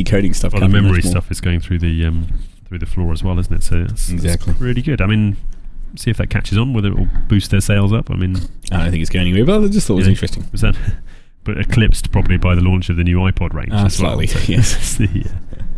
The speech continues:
Speaker 2: uh, doesn't really get there.
Speaker 1: I mean, we haven't talked about the iPod range 'cause it came out last week, but obviously we've got the
Speaker 2: Yeah.
Speaker 1: iPod Touch.
Speaker 2: Which is like a
Speaker 1: A phone
Speaker 2: iPhone
Speaker 1: without the phone.
Speaker 2: Without the phone, yeah.
Speaker 1: Uh, you've got the iPod Classic, which is apparently,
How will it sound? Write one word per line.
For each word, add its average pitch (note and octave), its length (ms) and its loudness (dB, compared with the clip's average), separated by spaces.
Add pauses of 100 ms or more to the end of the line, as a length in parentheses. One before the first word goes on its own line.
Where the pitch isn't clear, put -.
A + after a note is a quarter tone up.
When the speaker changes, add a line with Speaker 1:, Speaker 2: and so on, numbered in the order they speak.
(240)
Speaker 2:
uh, A#2 280 2 (240)
doesn't G2 340 -2
really E2+ 200 0
get - 220 -2
there. F#2 100 2
Speaker 1:
I B2 40 4
mean, B2 100 4
we C#3 40 4
haven't - 200 4
talked A#2 200 4
about F#2 160 2
the F2+ 80 6
iPod F2+ 240 0
range F#2 240 2
'cause - 140 0
it F2+ 80 2
came F#2+ 200 4
out F2+ 160 0
last E2 240 -2
week, A#2 400 2
but - 520 0
obviously F#2 320 -2
we've E2+ 140 0
got F2 160 -2
the E2+ 80 -2
Speaker 2:
Yeah. F2 140 2
Speaker 1:
iPod E2+ 360 2 (640)
Touch. - 580 0
Speaker 2:
Which - 160 -6
is D#2+ 200 -2
like E2+ 460 0
a E2 580 0
Speaker 1:
A G2+ 160 2
phone F#2 200 4
Speaker 2:
iPhone F2 200 4
Speaker 1:
without F#2 260 2
the - 60 4
phone. B2+ 440 0
Speaker 2:
Without E2+ 200 -8
the E2+ 60 -6
phone, A2 380 -2
yeah. G#2+ 300 -4
Speaker 1:
Uh, F2+ 40 -2
you've F2+ 160 -2
got G2 80 0
the F#2 80 -2
iPod F#2+ 400 0
Classic, - 460 -2
which - 180 -4
is F2+ 240 -4
apparently, F2+ 600 -2